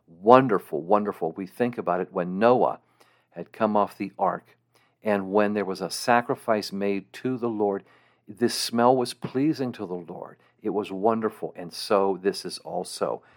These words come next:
uh, a wonderful thing. When we pray to the Lord, we lift our hearts and our minds to him. We lift our, our voices to him as well. And so we're now going to look at that new song,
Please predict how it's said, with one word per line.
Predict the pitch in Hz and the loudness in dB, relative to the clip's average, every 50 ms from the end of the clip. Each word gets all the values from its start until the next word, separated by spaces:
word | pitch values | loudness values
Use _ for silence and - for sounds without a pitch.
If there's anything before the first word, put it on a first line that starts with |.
| _ _ _ _ | _ _ _ _
uh, | - - - - | -16 -14 -14 -12
a | - 85 | -12 -12
wonderful | 85 87 87 98 104 110 110 104 - - 92 | -12 0 4 4 4 4 2 0 -2 -4 -4
thing. | - - - 85 82 82 | -4 -4 -6 -8 -6 -6
When | 87 85 85 | -6 -6 -6
we | 87 85 | -8 -8
pray | - _ - - 113 117 | -10 _ -2 0 2 2
to | 123 123 | 2 0
the | 117 120 117 | 0 0 -2
Lord, | 104 95 95 92 95 98 95 92 _ _ _ _ _ _ | -2 0 0 0 0 -2 -2 -4 _ _ _ _ _ _
we | - 92 92 | -12 -10 -8
lift | 95 101 113 135 143 139 - | -4 4 4 4 4 4 2
our | 117 101 | 2 2
hearts | - - 101 95 92 - 95 | 4 4 2 2 2 -2 -8
and | 87 | -10
our | 85 85 | -8 -8
minds | 82 87 90 90 90 90 87 - - | -4 -2 -2 -2 -2 -4 -6 -8 -10
to | - 92 | -10 -10
him. | 85 87 95 85 85 85 80 _ _ _ _ _ _ | -8 -4 -4 -4 -4 -6 -10 _ _ _ _ _ _
We | 92 90 | -12 -8
lift | 95 104 110 120 117 - - | 0 4 4 4 4 4 2
our, | 107 90 90 82 - | 2 2 2 0 -2
our | - 90 85 80 | -6 -6 -6 -6
voices | 82 82 - 101 104 104 101 - - 90 - - | -10 -4 2 2 2 2 2 -4 -12 -14 -14 -12
to | - 95 85 | -10 -10 -8
him | 78 90 82 85 | -8 -8 -8 -8
as | 87 85 - | -10 -10 -10
well. | 87 82 82 - 53 50 - _ _ _ _ _ _ _ _ _ - | -6 -4 -4 -4 -4 -6 -10 _ _ _ _ _ _ _ _ _ -4
And | 107 107 98 | -4 -4 -4
so | - - - 139 120 98 71 - - _ _ _ _ _ _ | -4 -2 4 6 6 6 4 2 -4 _ _ _ _ _ _
we're | 95 92 92 | -4 -4 -4
now | 87 87 101 110 117 131 139 143 | 0 2 4 6 8 8 8 6
going | 131 120 117 113 113 113 | 6 4 4 4 4 2
to | - 107 | 0 -2
look | 98 95 101 - | -2 0 0 0
at | 107 95 - | -2 -2 -2
that | 92 85 82 82 | -2 -4 -4 -6
new | 90 90 98 110 113 117 | -6 -2 0 2 2 2
song, | 113 - - - - 95 90 87 90 92 | 0 -2 -4 -2 2 2 4 4 2 0